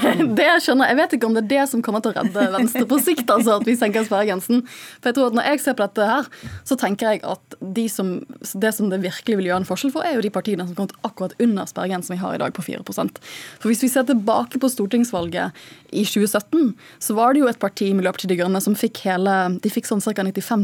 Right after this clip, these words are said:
tusen stemmer, og de fikk ett mandat ut av det, fordi at de var under sperregrensen på fire prosent. På den andre siden så fikk K R F ett hundre og tjuetre tusen stemmer, og de fikk da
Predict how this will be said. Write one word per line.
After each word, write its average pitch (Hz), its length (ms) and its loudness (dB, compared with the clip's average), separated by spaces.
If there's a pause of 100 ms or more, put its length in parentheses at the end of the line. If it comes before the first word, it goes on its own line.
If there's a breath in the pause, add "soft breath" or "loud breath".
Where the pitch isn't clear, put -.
tusen 202 300 -4
stemmer, 214 400 0 (500 loud breath)
og 294 160 4
de 294 80 4
fikk 285 240 -2
ett - 240 -8
mandat - 400 -2
ut - 160 -6
av - 80 -4
det, - 80 -6 (240)
fordi 208 160 2
at 196 80 -6
de 185 160 -6
var - 160 -8
under 190 180 -4
sperregrensen - 720 -10
på - 160 -10
fire 165 160 -8
prosent. - 320 -10 (480 loud breath)
På - 80 0
den 262 160 4
andre 294 160 4
siden 294 180 2
så 302 140 4
fikk 277 160 2
K 233 80 4
R 247 80 2
F 247 160 -4
ett 240 300 0
hundre 220 240 2
og 220 100 -4
tjuetre 202 480 -2
tusen 285 400 -2
stemmer, 427 400 -4 (320 soft breath)
og 294 160 0
de 339 160 4
fikk - 480 -6
da 254 240 2